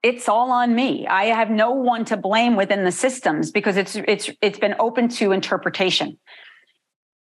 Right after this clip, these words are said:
So I have straddled the, the, the kind of the, the, the, the creative yoga process in that I have,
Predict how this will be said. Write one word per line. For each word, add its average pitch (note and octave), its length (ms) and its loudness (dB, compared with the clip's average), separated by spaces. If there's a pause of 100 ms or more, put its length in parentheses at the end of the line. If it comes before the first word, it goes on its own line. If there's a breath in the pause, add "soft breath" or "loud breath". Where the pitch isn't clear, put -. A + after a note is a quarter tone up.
(160)
So D4 460 2
I C4+ 180 2
have E4+ 200 0
straddled C#4 920 0 (600)
the, A3+ 480 2
the, G3+ 420 0
the G#3 60 -8
kind B3 200 -2
of A#3 100 0
the, F3+ 520 0 (200)
the, F#3 60 -4
the, F3 220 0
the - 80 -6
creative A3+ 880 2
yoga G3+ 340 0
process B3+ 640 -2
in G3 280 0
that F#3 360 2
I G3 220 2
have, F3 520 0